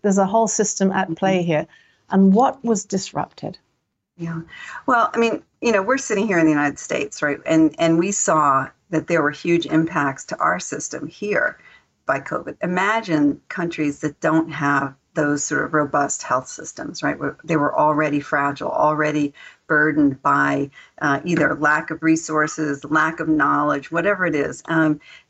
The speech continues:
Speaker 2: it was really difficult for them, for sure, to try to, to try to deal with these challenges. And I think, um, you know, from our perspective, it's, it, it's, there's a, there's an opportunity here, which is to say,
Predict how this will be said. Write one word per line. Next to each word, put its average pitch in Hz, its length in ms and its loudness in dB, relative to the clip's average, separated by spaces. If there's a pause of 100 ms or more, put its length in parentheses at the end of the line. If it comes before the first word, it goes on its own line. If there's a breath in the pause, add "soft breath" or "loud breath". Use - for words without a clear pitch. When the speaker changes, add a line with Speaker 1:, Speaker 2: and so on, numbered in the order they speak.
(280)
Speaker 2:
it 240 180 0
was 277 220 0
really 196 440 -4
difficult - 560 -4
for 156 120 -2
them, 143 260 0
for 180 140 -8
sure, 226 360 0
to 165 220 -6
try 160 260 -2
to, 165 220 2 (140)
to 170 180 -4
try 165 220 -2
to 156 100 2
deal 220 300 0
with 180 100 -4
these 143 240 2
challenges. 185 580 0
And 151 120 2
I 156 80 0
think, 208 320 0 (420 loud breath)
um, 151 560 4
you 208 100 0
know, 190 160 4
from 180 220 -2
our 175 200 0
perspective, - 720 -2
it's, - 400 -4 (600)
it, - 200 -4
it's, - 360 -2
there's 190 260 2
a, 170 100 -2 (240)
there's 175 360 0
an 156 200 2 (100)
opportunity 202 680 0
here, 151 220 -2
which 156 180 -4
is 165 140 0
to 165 100 -8
say, 156 420 0